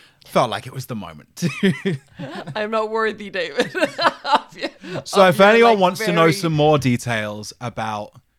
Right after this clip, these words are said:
Speaker 1: the volcano that, uh, they're building, what's clearly a fucking Bond villain base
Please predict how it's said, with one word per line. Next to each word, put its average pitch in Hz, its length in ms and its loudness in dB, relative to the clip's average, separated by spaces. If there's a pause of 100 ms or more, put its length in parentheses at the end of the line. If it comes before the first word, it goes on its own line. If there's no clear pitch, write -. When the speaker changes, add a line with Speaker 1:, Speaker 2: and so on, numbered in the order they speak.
(500)
Speaker 1:
the 107 580 -8 (580)
volcano 123 1200 -6 (120)
that, 107 340 -12
uh, 101 400 -12 (460)
they're 110 180 -10
building, 120 500 -8
what's 139 220 -4
clearly 147 640 -6
a 101 440 -14 (1200)
fucking 117 340 -8
Bond 131 360 -6
villain 92 320 -12
base - 580 -18